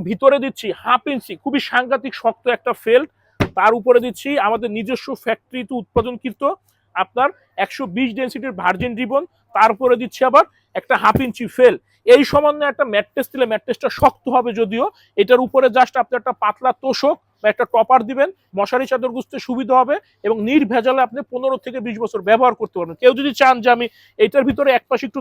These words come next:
নরম নিব, নিতে পারবেন। এই যে এই পাশটা একটু নরম হবে, নিচেরটা একটু শক্ত হবে। তো আমাদের কাছে আপনারা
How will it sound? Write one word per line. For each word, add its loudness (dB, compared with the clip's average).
নরম 6
নিব, 0
নিতে -2
পারবেন। 0
এই -4
যে -2
এই 2
পাশটা 0
একটু -8
নরম 4
হবে, 4
নিচেরটা 0
একটু -4
শক্ত 4
হবে। 0
তো 0
আমাদের 6
কাছে 2
আপনারা -2